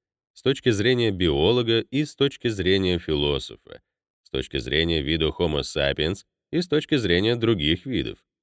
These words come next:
бактерий, растений, медуз, птиц. Это аудиокнига обо всём нечеловеческом, что предвосхитило и определило всё человеческое.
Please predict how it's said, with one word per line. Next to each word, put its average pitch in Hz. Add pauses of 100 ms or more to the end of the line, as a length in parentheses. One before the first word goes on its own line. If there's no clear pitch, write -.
(160)
бактерий, 117
растений, 80 (120)
медуз, 67 (300)
птиц. - (880)
Это 127
аудиокнига 104 (340)
обо 120
всём 143
нечеловеческом, 113
что 98
предвосхитило 85
и 85
определило 71
всё 80
человеческое. -